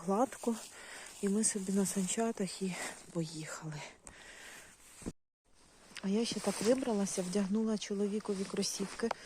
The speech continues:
Думаю, по швидкому схожу, прогуляюся. За-, <laughs> занесло мене, однак. Ой, так, ну що, ось і дійшли ми до цієї красунечки.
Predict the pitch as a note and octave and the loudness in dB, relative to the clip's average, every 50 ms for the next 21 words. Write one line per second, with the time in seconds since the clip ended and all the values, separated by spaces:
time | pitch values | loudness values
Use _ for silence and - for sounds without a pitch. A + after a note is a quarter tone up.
0 | - - - - - - - G#3+ G#3 G#3+ G#3+ G#3+ G#3+ G#3 - - A#3 - - - | -14 -14 -14 -16 -10 -6 -2 0 2 4 4 4 4 2 2 0 -2 -2 0 2
1 | A3+ A#3 A3+ - - - A3 G#3+ G#3+ G#3+ G3+ - - - G#3 G3 G3 G#3 G3+ G3 | 4 4 4 2 2 2 4 4 4 4 2 0 -4 -6 -4 -4 -2 -2 -2 -2
2 | F#3 - - - - - G#3 G3 - - G3+ F#3+ F#3+ F#3 F3+ F#3 F3 - - - | -4 -6 -8 -6 -4 -2 -2 0 0 0 0 0 0 0 0 0 0 0 0 -2
3 | - - - - - - - - - - - - - - G3 G#3 G#3+ G#3+ A#3+ - | -2 -4 -14 -16 -14 -14 -12 -12 -14 -14 -16 -12 -6 -4 0 4 6 8 8 8
4 | - A3+ C#4 A3+ A#3 C#4+ D4 C#4+ C4+ A#3 A3 A3+ - - A#3 A3 A#3 A3+ A#3 A3 | 8 8 6 8 8 8 6 6 4 2 0 0 -2 -2 -4 -2 0 2 2 2
5 | G#3+ A3+ A#3 A3 - - - - - - - - - - - A3 G#3+ - A3+ A3 | 4 4 2 2 0 -6 -10 -8 -8 -8 -8 -10 -6 -2 0 0 2 2 2 2
6 | A3 A#3 G#3+ - - - - - - - - - - - - - - - - - | 4 2 0 -2 -6 -8 -8 -10 -12 -16 -18 -20 -20 -20 -18 -18 -16 -16 -16 -14
7 | - - - - - - _ _ _ _ _ - - - - - - - - - | -14 -14 -14 -14 -16 -18 _ _ _ _ _ -14 -14 -12 -12 -12 -10 -10 -10 -10
8 | - - - - - - - - - - - - - - - - - - - B3 | -10 -14 -14 -14 -12 -12 -12 -10 -10 -12 -12 -14 -16 -18 -18 -16 -14 -10 -8 -8
9 | B3 - - - - - - - - - - - - - - - A3+ - - - | -6 -6 -6 -6 -6 -6 -6 -6 -6 -6 -8 -8 -8 -8 -6 -4 -4 -4 -6 -8
10 | - - - C4 C4 - - - C#4+ C#4 C4 B3+ C4 B3 - - - - - B3+ | -8 -6 -6 -4 -2 -2 -2 0 0 2 2 2 2 2 0 -2 -2 2 4 6
11 | - - - B3+ C4 C4 B3+ B3 A3 G#3 A3 - - - A#3 A#3 A#3 A3 G#3+ - | 6 6 6 4 2 2 4 2 0 0 -2 -2 0 2 4 4 4 2 0 -4
12 | - - G3+ - - - C4 C4+ D#4+ E4+ D#4+ C4+ - - - - - G3 F#3 | -6 -4 0 2 2 2 0 -2 -4 -2 -2 -2 -2 -2 -4 -4 -4 -6 -6